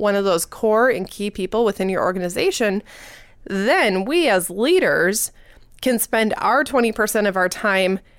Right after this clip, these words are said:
figuring out how to make that better and grow those areas and get the focus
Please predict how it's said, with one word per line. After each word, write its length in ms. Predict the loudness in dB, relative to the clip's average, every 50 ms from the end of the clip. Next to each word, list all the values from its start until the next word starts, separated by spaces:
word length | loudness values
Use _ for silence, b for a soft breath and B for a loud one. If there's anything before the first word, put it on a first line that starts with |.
| b b
figuring 460 | -12 -4 -2 0 0 2 2 2 2
out 160 | 2 0 -2
how 160 | -2 -2 0 0
to 80 | 0
make 260 | 0 0 0 0 0
that 400 | -2 -2 -2 -2 -2 -2 -4 -8 _ _
better 520 | -4 -2 -2 0 0 -2 -2 -4 -6 -10 -16 -20 -20 -20 -20 -8 -4
and 220 | -2 0 0 -2 -2
grow 380 | -2 -2 0 2 2 2 2
those 280 | 2 2 2 2 2 0
areas 560 | 0 0 2 2 0 0 0 -2 -2 -2 -4
and 220 | -2 -2 0 0
get 160 | 0 -2 -2 -2
the 100 | -4 -4
focus 720 | -2 -2 0 0 0 0 0 0 0 0 0 -4 -6